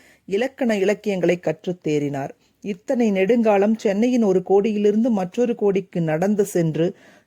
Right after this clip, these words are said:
தமிழ் கற்ற உறுதிப்பாடு பலருக்கும் வந்தால் மிகவும் நன்றாயிருக்கும்.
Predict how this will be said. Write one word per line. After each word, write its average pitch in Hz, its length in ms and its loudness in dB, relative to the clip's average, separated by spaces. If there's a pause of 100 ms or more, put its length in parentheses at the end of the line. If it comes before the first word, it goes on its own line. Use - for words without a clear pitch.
(100)
தமிழ் 226 280 0
கற்ற 196 340 -2
உறுதிப்பாடு 185 760 0
பலருக்கும் 185 580 0
வந்தால் 190 380 2
மிகவும் 202 540 2
நன்றாயிருக்கும். 160 760 -2